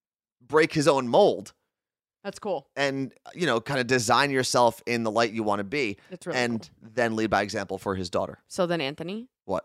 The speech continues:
Speaker 2: what are you changing if you have a daughter?
Speaker 1: A daughter specifically or just
Speaker 2: Mm-hmm.
Speaker 1: a, a kid?
Speaker 2: A, a, specifically a daughter.
Speaker 1: Uh, actually, I don't,
Speaker 2: Ah!
Speaker 1: I don't know if I'd change either.
Speaker 2: A son. On both.
Speaker 1: Um, I think I could still do better with my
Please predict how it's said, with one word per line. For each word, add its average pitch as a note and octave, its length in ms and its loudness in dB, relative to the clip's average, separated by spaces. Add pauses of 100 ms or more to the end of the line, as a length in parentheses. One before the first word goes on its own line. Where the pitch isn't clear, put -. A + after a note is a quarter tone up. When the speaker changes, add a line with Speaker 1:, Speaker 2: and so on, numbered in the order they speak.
(120)
Speaker 2:
what F3+ 220 -2
are G3+ 80 0
you F#3+ 160 -6
changing D#3+ 380 -8
if D#3 160 -12
you F3+ 80 -6
have D#3 220 -8
a D#3 40 -8
daughter? C#3 380 -6 (1300)
Speaker 1:
A G#2+ 80 -12
daughter B2+ 240 2
specifically D#3+ 540 -4
or A2+ 100 0
just G3 160 -4
Speaker 2:
Mm-hmm. - 160 -12
Speaker 1:
a, - 40 -16
a - 20 -12 (200)
kid? D#3+ 100 -8
Speaker 2:
A, - 40 -4
a, F3+ 40 -4
specifically F#3 640 -8
a D#3 60 -4
daughter. - 320 -10 (400)
Speaker 1:
Uh, C3 240 0
actually, E3 220 2
I - 80 8
don't, C5 160 4
Speaker 2:
Ah! - 40 0
Speaker 1:
I D3 40 2
don't F3+ 80 0
know G3 80 6
if - 80 2
I'd C3 140 4
change A#2 400 -2
either. F#2 360 -4 (200)
Speaker 2:
A G#3 80 -14
son. E3+ 320 -6 (600)
On E3 100 -12
both. - 300 -8 (480)
Speaker 1:
Um, B2 440 -2 (1120)
I D#3+ 100 -2
think - 460 0 (800)
I D3+ 140 4
could D3+ 200 -4
still A3 420 2
do G#3+ 180 0
better C#3+ 340 2
with C3+ 260 0
my A2 220 -2